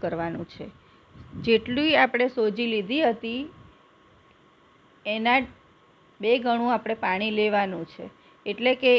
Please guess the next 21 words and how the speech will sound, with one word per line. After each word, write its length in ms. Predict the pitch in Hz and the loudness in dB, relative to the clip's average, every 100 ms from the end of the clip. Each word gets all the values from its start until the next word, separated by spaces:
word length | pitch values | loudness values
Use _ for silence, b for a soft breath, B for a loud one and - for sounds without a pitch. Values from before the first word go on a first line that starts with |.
| - 214 | 2 0
એક 180 | 269 254 | -2 0
બાઉલ 340 | 233 226 233 233 | 4 4 2 0
સોજી 400 | 214 202 208 226 | -2 -2 -2 -2
લીધી 320 | 202 233 269 | -2 -2 0
હતી 280 | 233 226 214 | 0 0 -6
તો 200 | 214 226 202 | -4 -2 4
બે 80 | 247 | 4
બાઉલ 340 | 226 208 214 220 | 6 4 4 2
ભરી 320 | 202 202 262 | 0 0 2
અને 200 | 240 226 | 2 2
આપણે 260 | 214 220 220 | 0 -2 -2
પાણી 340 | 185 196 208 202 | -2 -2 -2 -2
લેવાનું 480 | 202 196 185 165 - | 0 -2 -4 -8 -10
છે. 120 | - 202 - - _ _ _ _ _ _ | -12 -14 -18 -20 _ _ _ _ _ _
હવે 220 | 202 220 269 | 0 6 8
આ 120 | 247 247 | 6 4
પાણી 320 | 226 226 226 | 0 0 -2
ઉકળે 380 | 247 277 277 226 220 B B B - | -6 -4 -2 0 -2 B B B -6
ત્યાં 260 | 247 254 | -2 0
સુધી 240 | 247 208 220 | -2 2 4
આપણે 260 | 202 202 | 4 2